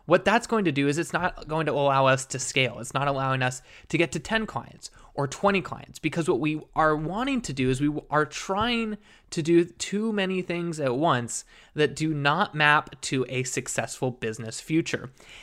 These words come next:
And in today's episode, we are going to dive into all of that.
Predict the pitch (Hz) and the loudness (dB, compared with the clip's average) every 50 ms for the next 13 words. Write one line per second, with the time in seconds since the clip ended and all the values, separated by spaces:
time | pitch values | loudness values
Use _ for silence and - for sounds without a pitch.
0 | - - 156 156 160 160 160 160 160 - - 143 131 139 143 160 202 226 208 175 | -6 0 0 2 2 2 -2 -2 -2 -2 -4 -6 0 2 4 6 6 6 4 0
1 | 175 175 - - - 147 135 131 147 160 175 170 165 170 165 151 151 131 131 127 | -2 -4 -2 0 0 2 2 2 2 2 0 0 0 -2 -2 -2 -4 -2 0 2
2 | 123 123 123 123 - - 120 127 123 127 127 - - 127 117 - _ - - 123 | 2 2 0 -2 -4 -8 -8 -6 -6 -6 -6 -6 -6 -6 -6 -6 _ -6 -2 2
3 | 123 127 120 113 110 - - - - - | 2 2 2 2 -2 -4 -8 -12 -12 -16